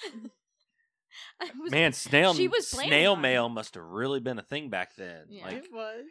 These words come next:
Speaker 2: this, this letter's gonna be taken on horseback.
Speaker 1: I wish, honestly, I think my inner voice needs to sound more like that.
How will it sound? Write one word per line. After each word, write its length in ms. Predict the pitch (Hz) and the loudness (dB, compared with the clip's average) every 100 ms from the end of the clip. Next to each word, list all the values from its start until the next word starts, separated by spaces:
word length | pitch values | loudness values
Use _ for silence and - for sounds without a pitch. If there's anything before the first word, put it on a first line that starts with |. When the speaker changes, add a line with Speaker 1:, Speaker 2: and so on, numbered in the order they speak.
| _ | _
Speaker 2:
this, 340 | 131 160 - - | -6 -4 -8 -8
this 260 | 143 147 | -8 -4
letter's 280 | 143 143 135 | -2 0 -2
gonna 160 | 131 127 | -6 -6
be 140 | 127 | -8
taken 360 | - 131 127 123 | -2 -2 0 -4
on 200 | 123 117 | -4 -4
horseback. 520 | 139 127 - 120 - - - | -4 -4 -6 -8 -8 -18 -12
Speaker 1:
I 120 | 240 | -10
wish, 360 | 339 453 - - - - | -8 -8 -8 -12 -12 -10
honestly, 420 | 254 320 - 254 | -10 -10 -10 -10
I 40 | |
think 200 | 262 370 320 | -10 -12 -10
my 120 | 226 | -10
inner 220 | 208 202 196 | -10 -14 -14
voice 320 | 190 196 - | -14 -14 -16
needs 200 | 190 180 | -20 -20
to 60 | - | -20
sound 260 | - - - | -18 -16 -16
more 160 | - | -18
like 180 | 57 - - | -18 -20 -18
that. 180 | - | -18